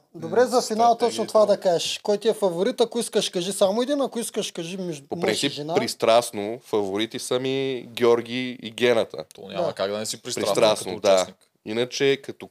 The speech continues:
Speaker 3: качества, физически за игрите специално,
Speaker 1: Да.
Speaker 3: са ми, а, Георги,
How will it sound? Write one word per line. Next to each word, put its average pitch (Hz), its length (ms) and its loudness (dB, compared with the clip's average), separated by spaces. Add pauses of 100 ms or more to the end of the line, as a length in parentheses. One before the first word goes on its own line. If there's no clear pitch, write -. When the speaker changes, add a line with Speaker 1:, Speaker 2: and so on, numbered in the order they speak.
Speaker 3:
качества, 101 1000 0 (440)
физически 101 560 -6
за 95 140 -4
игрите 120 400 -2
специално, - 640 -4
Speaker 1:
Да. - 120 -12 (720)
Speaker 3:
са 110 220 -4
ми, 90 500 -8 (280)
а, 85 460 -8 (400)
Георги, 131 720 -4